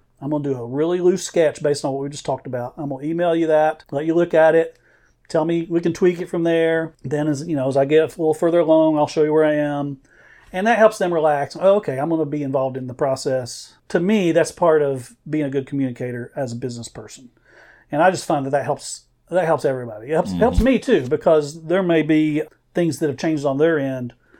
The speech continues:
Speaker 1: that I find out in these communications that, "Oh, well, let's change that now instead of waiting until we're <laughs> finished, you know, and changing it." So,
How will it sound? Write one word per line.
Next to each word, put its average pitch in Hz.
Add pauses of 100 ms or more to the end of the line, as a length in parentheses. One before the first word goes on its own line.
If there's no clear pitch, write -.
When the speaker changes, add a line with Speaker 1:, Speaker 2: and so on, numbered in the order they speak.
(180)
Speaker 1:
that 139
I 139
find 139
out 135 (180)
in 139
these 131
communications 127
that, 127 (520)
"Oh, 170
well, 143
let's 165
change 160
that 131
now 143
instead 131
of 127
waiting 131
until 120
we're -
<laughs> -
finished, -
you 151
know, 139
and 131
changing 123
it." 123
So, 127